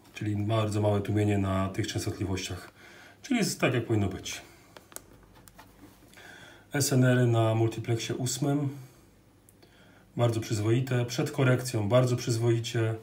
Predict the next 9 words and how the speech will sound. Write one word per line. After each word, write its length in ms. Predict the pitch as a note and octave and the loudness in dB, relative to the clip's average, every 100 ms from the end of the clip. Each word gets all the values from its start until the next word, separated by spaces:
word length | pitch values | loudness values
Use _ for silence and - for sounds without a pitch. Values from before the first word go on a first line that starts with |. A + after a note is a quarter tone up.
| - - - - - - - - - | -14 -20 -20 -20 -20 -20 -20 -20 0
Jeżeli 260 | G#2+ A2+ A2+ | 2 6 6
chodzi 280 | A#2+ A2+ A2+ | 6 4 4
o 80 | |
mer, 360 | G#2+ A2+ A2 G#2+ - - - | 4 6 8 6 2 -6 0
podejrzewam, 400 | G#2+ G2+ G#2+ G2 | 2 4 4 4
że 80 | |
będzie 240 | G2+ G2 G2 | 2 0 0
trzydzieści 480 | - G2+ G2 - G#2 | -4 -6 -6 -2 2
jeden. 440 | G#2+ B2 C3 C#3 | 2 4 2 0